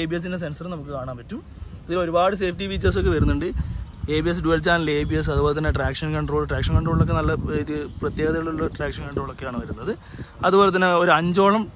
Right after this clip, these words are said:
ഏഹ്, riding മോഡ്സും ഇതിൽ available ആയിട്ടുണ്ട്. ഇനി നമുക്ക് തൊട്ട് പിന്നിലേക്ക് പോവുകയാണെങ്കിൽ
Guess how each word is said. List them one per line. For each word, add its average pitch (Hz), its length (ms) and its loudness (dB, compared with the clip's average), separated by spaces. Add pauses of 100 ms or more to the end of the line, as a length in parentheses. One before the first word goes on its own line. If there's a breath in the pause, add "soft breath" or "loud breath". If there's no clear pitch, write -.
(160)
ഏഹ്, 156 180 0 (240)
riding 175 340 2
മോഡ്സും 170 420 0
ഇതിൽ 160 140 0 (140)
available 139 360 -2
ആയിട്ടുണ്ട്. 117 280 -14 (200)
ഇനി 185 140 0
നമുക്ക് 208 220 4 (180)
തൊട്ട് 170 240 -4
പിന്നിലേക്ക് 185 400 -2
പോവുകയാണെങ്കിൽ 135 440 -2